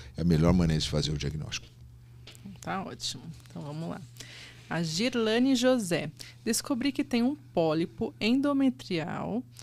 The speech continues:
Speaker 2: Quando retirar, posso engravidar em seguida?
Speaker 1: Pode, Gislaine, e deve. O que que é um pólipo? É uma carne esponjosa. Essa carne esponjosa pode crescer em qualquer lugar da nossa mucosa. Pode nascer, pode crescer no nariz, pode nascer na garganta. Aliás,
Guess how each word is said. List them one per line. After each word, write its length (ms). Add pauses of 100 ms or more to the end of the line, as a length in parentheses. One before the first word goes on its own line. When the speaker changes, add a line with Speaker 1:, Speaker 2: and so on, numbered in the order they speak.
(340)
Speaker 2:
Quando 440
retirar, 520
posso 340
engravidar 460
em 60
seguida? 600 (380)
Speaker 1:
Pode, 380
Gislaine, 500
e 100
deve. 560 (400)
O 40
que 120
que 80
é 40
um 100
pólipo? 400
É 40
uma 120
carne 180
esponjosa. 640 (280)
Essa 300
carne 220
esponjosa 460
pode 240
crescer 360
em 80
qualquer 300
lugar 260
da 100
nossa 220
mucosa. 400
Pode 260
nascer, 380 (320)
pode 180
crescer 480
no 160
nariz, 560
pode 240
nascer 300
na 160
garganta. 640
Aliás, 680